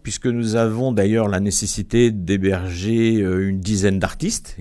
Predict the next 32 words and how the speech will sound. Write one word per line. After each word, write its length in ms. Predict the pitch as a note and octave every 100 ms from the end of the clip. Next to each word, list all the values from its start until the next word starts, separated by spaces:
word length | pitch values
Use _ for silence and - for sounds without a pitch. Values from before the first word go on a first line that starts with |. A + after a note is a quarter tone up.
| -
qui 160 | -
viennent 300 | F#2+ G#2 G2
d'assez 240 | F#2 E2 F#2
loin. 220 | F#2 F3 - - -
Euh, 440 | G2 F#2 F#2 F#2
nous 180 | F#2 F2
en 80 | F2
avons, 480 | F2 G2+ G#2 G2+ F2
euh, 100 | F2
qui 180 | -
viennent 220 | F#2+ G2 F#2+
de 80 |
Perpignan, 760 | E2 - - G2 F2+ G2 C3+ F3+
nous 180 | G#3+ A2+
en 80 | F#2
avons 240 | F2+ G2
qui 140 | F2 F#2+
viennent, 340 | F#2+ F#2+ F#2+
euh, 140 | F2+ -
au-delà 280 | F#2+ F2+ E2+
de 100 | F#2
Nîmes, 480 | F#2 G#2 G2+ F#2
euh, 180 | F#2 E2+ -
et 120 | F#2
cetera. 400 | E2 E2+ F2+ C#3 B3 - - - - -
Donc, 220 | G2+ G2
euh, 140 | G2 - - _
le, 240 | - G#2 A2
le, 380 | G#2 G#2+ G#2 G2+
le 120 | G2
périmètre 800 | - C#3+ C#3+ C#3 D3+ D3+ A#2 A2+
des, 640 | G2 F2+ G#2 G2 F#2+ F2+